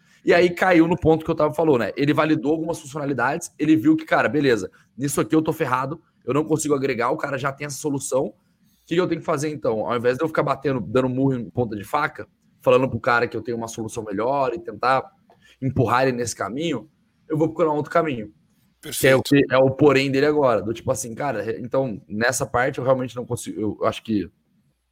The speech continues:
Speaker 1: você já tem isso aí internamente, porém, existe uma outra parte de automação e não sei o que lá de documentos, alguma coisa assim que ele falou,
Speaker 2: Uhum.
Speaker 1: que é aí que eu consigo entrar, né? Então, isso é muito massa, assim, isso é muito legal. É, essa, essa calma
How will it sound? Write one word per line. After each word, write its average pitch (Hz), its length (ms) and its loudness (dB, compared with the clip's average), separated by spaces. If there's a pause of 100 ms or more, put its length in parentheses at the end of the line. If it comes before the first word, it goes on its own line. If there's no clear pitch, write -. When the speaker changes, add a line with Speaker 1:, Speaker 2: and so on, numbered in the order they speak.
(160)
Speaker 1:
você - 140 -10
já 117 120 0
tem 117 220 -6
isso 113 160 -6
aí 113 80 -4
internamente, 127 680 -4 (400)
porém, 165 560 4
existe 135 320 -2
uma 135 100 4
outra 147 160 0
parte 117 380 0
de 120 80 -4
automação 117 720 0
e 120 40 0
não 113 80 -6
sei 107 140 -10
o - 20 -12
que 101 80 -10
lá 95 120 -6
de 98 80 -10
documentos, 95 420 -12
alguma 107 160 -6
coisa 110 160 2
assim 104 180 -10
que 95 80 -6
ele 92 60 -4
falou, 113 400 4 (320)
Speaker 2:
Uhum. 107 280 -18
Speaker 1:
que 147 80 6
é 143 80 6
aí 143 240 6
que 165 80 -2
eu 151 40 -2
consigo 147 380 -4
entrar, 120 340 -4 (480)
né? 92 220 -8 (500)
Então, 117 800 0
isso 139 220 -2
é 143 60 2
muito 156 200 -6
massa, 147 360 -4
assim, 98 280 -8
isso 95 200 -8
é - 20 -4
muito 107 180 -8
legal. 120 380 2 (460)
É, - 200 -6
essa, 127 320 -4 (560)
essa 127 240 -4
calma 190 560 0